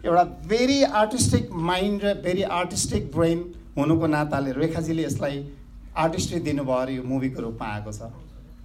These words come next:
Thank you so much, धेरै धेरै धन्यवाद। र अन्तमा दुईटा मात्र कुरा भन्न चाहन्छु। There is a hero inside you। यो मैले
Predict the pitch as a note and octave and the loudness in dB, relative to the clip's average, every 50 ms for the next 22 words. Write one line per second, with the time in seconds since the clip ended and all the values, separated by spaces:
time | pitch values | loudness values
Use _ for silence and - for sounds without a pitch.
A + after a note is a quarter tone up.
0 | - - - - - - - - D#3+ D#3 D#3 D#3+ E3+ D#3+ - F3 E3+ E3+ E3+ E3+ | -18 -18 -18 -18 -18 -18 -8 -2 0 0 0 0 -2 -4 -2 0 0 0 0 -2
1 | E3 - - - - - - - - - - B2 D3 D3+ D#3 D#3+ D#3 D3+ D3 C#3 | -4 -8 -12 -14 -14 -16 -16 -18 -14 -12 -4 0 2 2 2 2 2 0 0 0
2 | - C3+ C3 C3+ C3+ C3+ C3 C3 C3+ C3 - - - - D3 D3+ D3+ E3 F3+ G3 | 0 0 0 0 0 0 -2 -2 -4 -6 -12 -14 -4 -2 0 2 2 2 2 0
3 | F#3 F#3 F#3 F#3+ F#3+ - - - - - - - - C3+ D#3 F#3 F#3+ G3+ G3 F#3+ | 0 0 -2 -6 -6 -10 -14 -16 -18 -18 -18 -12 -2 2 2 4 6 4 4 2
4 | F#3 F#3+ F3 - - E3+ D3+ C#3+ C#3 C#3 C#3 D3 D3 C#3+ E3 C#3 C#3 C3+ C3 - | 0 0 0 0 4 4 4 4 4 2 2 0 0 0 2 2 2 0 -2 -4
5 | C3 C3 C3 - - - - - - - - - E3 C#3 D#3+ F3+ F3+ F3 F3+ E3+ | -8 -10 -10 -10 -14 -18 -18 -18 -18 -18 -10 -8 -2 2 2 2 2 2 2 2
6 | D3+ D#3 E3 F3 F3+ F3 E3+ E3+ E3 E3 - - - - - - - - D#3 D3 | 2 2 2 2 2 0 0 -2 -4 -8 -12 -16 -20 -20 -20 -20 -6 -2 -2 -2
7 | C#3+ - - C#3+ B2+ B2+ B2+ A#2 A2+ A2+ - - - - - - - - - - | -2 -2 -4 -4 -4 -4 -6 -8 -10 -12 -12 -14 -16 -18 -20 -18 -18 -18 -18 -20
8 | - - - - - - - - - - - - - - - - - - - - | -20 -20 -20 -18 -18 -18 -18 -18 -20 -20 -20 -20 -20 -18 -18 -18 -16 -18 -18 -18
9 | - - D#3+ E3 F3 F3 E3+ E3+ E3 D#3+ D3+ D3+ - - | -6 0 2 4 4 4 4 4 4 2 0 -2 -6 -12